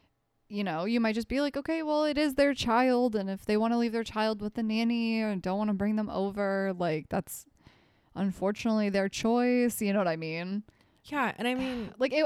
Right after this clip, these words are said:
Speaker 1: but I would hate to have to be that person to call nine one one later and be like, "I did not report my grandchild missing for thirty-one days."
Speaker 2: Yeah.
Speaker 1: Even though I don't necessarily blame them for doing that, like,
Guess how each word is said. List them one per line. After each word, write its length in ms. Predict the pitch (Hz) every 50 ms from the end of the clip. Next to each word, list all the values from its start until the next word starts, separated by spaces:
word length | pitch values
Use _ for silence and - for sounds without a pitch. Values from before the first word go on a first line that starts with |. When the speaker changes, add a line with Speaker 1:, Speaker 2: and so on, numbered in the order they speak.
| - 269
Speaker 1:
but 100 | 240 294
I 100 | 294 294
would 80 | 302 285
hate 320 | 214 - 233 285 294 233 -
to 140 | - 294 247
have 180 | 247 247 233 -
to 80 | 240
be 120 | 208 226 220
that 180 | 214 190 -
person 340 | - - 214 196 - 208 196
to 100 | 190 190
call 640 | - - - - 208 202 196 196 196 196 190 196 - - - - _ _ -
nine 340 | 196 196 185 175 180 185 190
one 120 | 202 185 185
one 180 | 185 180 175
later 340 | 180 180 175 175 175 175 170
and 140 | 165 165 185
be 140 | 175 175 175
like, 320 | 175 165 156 160 - - -
"I 180 | - 170 170 180
did 140 | 180 170 165 165
not 180 | 165 156 -
report 360 | - 170 170 - - 175 - 165
my 120 | 165 160
grandchild 480 | 147 156 135 95 170 - - - - -
missing 320 | 165 - 175 - 156 165
for 140 | 170 - 180
thirty-one 520 | - - - - - - 95 90 87 -
days." 520 | - - 69 - - - 214 - - - - _ - _ - -
Speaker 2:
Yeah. 220 | 196 190 165 -
Speaker 1:
Even 180 | 302 311 339 359
though 120 | 370 359
I 80 | 330 277
don't 240 | 220 254 247 - - - 202 -
necessarily 640 | - 220 220 208 - 240 220 - 233 220 214 202 190 185
blame 400 | - - 165 156 160 165 175 180
them 180 | 180 175 175 165
for 120 | - 180
doing 360 | 170 - 160 151 156 170 175
that, 220 | 185 190 196 196 -
like, 100 | -